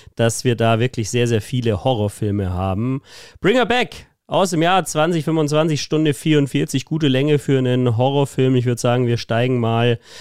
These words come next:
äh, direkt ein. Ähm, wie ist denn deine Meinung zu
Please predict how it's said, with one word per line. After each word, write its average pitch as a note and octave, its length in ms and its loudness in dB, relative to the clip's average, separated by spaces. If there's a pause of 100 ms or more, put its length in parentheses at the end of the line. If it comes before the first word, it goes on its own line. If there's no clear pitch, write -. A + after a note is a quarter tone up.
(260)
äh, A#2+ 240 2
direkt A#2+ 560 -4 (120)
ein. C3 720 2
Ähm, B2 540 0
wie A#2+ 160 -4
ist F3 100 0
denn A3+ 100 0
deine E3+ 180 2
Meinung G3 320 0
zu F3+ 300 0